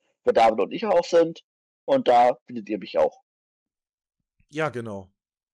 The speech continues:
Speaker 2: Also nochmal discord Punkt G G slash weg, also V E G. Und einfach den Server beitreten, die Regeln akzeptieren und dann könnt ihr sowohl mit Vergil als auch mit mir oder mit anderen Personen quatschen.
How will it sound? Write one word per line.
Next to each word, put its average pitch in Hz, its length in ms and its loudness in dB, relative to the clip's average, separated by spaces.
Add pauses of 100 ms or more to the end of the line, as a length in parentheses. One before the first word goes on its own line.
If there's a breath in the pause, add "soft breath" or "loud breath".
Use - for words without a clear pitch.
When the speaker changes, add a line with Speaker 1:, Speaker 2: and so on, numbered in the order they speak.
Speaker 2:
Also 139 220 -10
nochmal 151 440 -8
discord 156 380 -12
Punkt 131 180 -16
G 120 80 -14
G 139 220 -14
slash 127 460 -12
weg, 147 340 -10 (140)
also 113 160 -16
V 131 320 -10
E 120 100 -14
G. 127 280 -16 (480 soft breath)
Und 123 480 -14
einfach 151 220 -6
den 135 80 -10
Server 135 220 -8
beitreten, 139 500 -8
die 117 100 -16
Regeln 131 300 -14
akzeptieren 131 540 -18
und 117 160 -20
dann 117 120 -14
könnt 123 240 -16
ihr 120 240 -10
sowohl 117 240 -14
mit 120 160 -16
Vergil 117 360 -14
als 113 140 -14
auch 110 100 -14
mit 113 160 -18
mir 131 180 -16
oder 117 140 -12
mit 107 160 -20
anderen 113 260 -20
Personen 107 300 -18
quatschen. 127 560 -18